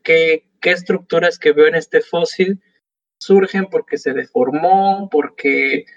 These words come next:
se enterró muy rápido, se enterró muy lento, el sedimento era muy grueso, el sedimento era muy, ah, muy, muy fino?". Y entonces la paleontología se ha vuelto ya una ciencia mucho más compleja. Cuvier, por ejemplo, estaría así como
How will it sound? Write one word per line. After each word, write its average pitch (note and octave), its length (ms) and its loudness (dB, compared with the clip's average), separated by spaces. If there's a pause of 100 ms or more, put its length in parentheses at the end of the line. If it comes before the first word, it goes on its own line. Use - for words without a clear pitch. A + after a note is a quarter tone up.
(180)
se - 160 -2
enterró C#3+ 380 0
muy D3+ 160 0
rápido, D#3+ 480 0
se D#3 100 -2
enterró C#3+ 360 -2
muy C#3 160 -2
lento, D#3+ 440 2
el D3+ 120 4
sedimento C3+ 480 -6
era B2+ 100 -4
muy C3 200 2
grueso, D#3 340 0
el D#3 60 -6
sedimento C3+ 480 -4
era C3 120 -4
muy, C3+ 440 -6 (480)
ah, C3+ 440 -8 (280)
muy, C#3 280 0
muy C3+ 260 -2
fino?". G3 580 0 (480)
Y F3+ 80 2
entonces G3 220 2
la G#3+ 80 2
paleontología F3 540 0
se G3 100 0
ha - 40 4
vuelto E3+ 220 0
ya D#3+ 140 0
una E3 200 -2
ciencia D#3 340 -4
mucho D3+ 640 0
más C3+ 240 -8
compleja. - 640 -2 (520)
Cuvier, F3 500 0
por F#3+ 120 2
ejemplo, F3+ 520 -2
estaría C#3+ 560 0
así - 320 -12
como - 360 -8